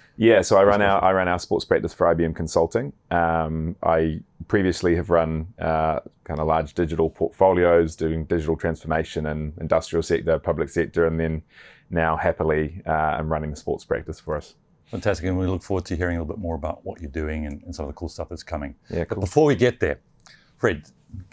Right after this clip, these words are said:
Speaker 2: uh, just to get a little bit, bit more about insight about you. Tell me two, two truths and a lie about you.
Speaker 1: And, and you're gonna guess the lie.
Speaker 2: I will try.
Speaker 1: So you,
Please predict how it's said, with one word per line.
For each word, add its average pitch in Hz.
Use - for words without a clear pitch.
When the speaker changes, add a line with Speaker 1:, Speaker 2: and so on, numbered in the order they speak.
Speaker 2:
uh, 98
just -
to -
get 127
a 110
little 107
bit, -
bit 113
more 104
about 95
insight 87
about 80
you. 73
Tell 98
me 104
two, 104
two 101
truths 90
and 85
a 78
lie 76
about 82
you. 73
Speaker 1:
And, 98
and 98
you're 107
gonna 98
guess 87
the -
lie. 85
Speaker 2:
I 101
will 104
try. 104
Speaker 1:
So 90
you, 95